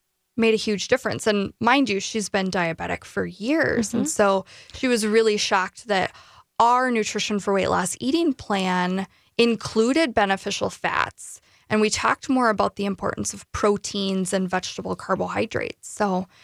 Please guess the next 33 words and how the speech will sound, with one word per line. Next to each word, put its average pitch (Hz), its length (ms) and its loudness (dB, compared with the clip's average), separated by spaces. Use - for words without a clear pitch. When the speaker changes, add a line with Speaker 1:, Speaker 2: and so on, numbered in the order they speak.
Speaker 2:
That's 247 200 2
amazing. 196 800 2
I 240 60 2
mean, 220 180 4
to 214 120 -2
be 208 120 4
able 220 220 2
to 254 160 0
reduce 208 600 2
the 220 120 4
amount 175 280 2
of 175 80 -2
insulin. 233 840 0
Speaker 1:
Mm-hmm. 262 440 0
And 320 100 4
I 330 60 4
think - 240 0
for - 120 2
her, 302 260 4
it 247 100 4
was 233 200 2
really 226 240 4
nice 208 260 0
because 214 320 0
she - 160 -2
was 214 180 2
in 202 120 2
that 170 220 2
group 208 280 2
setting 208 440 0
where 180 120 0
she - 180 -6
was 190 180 -2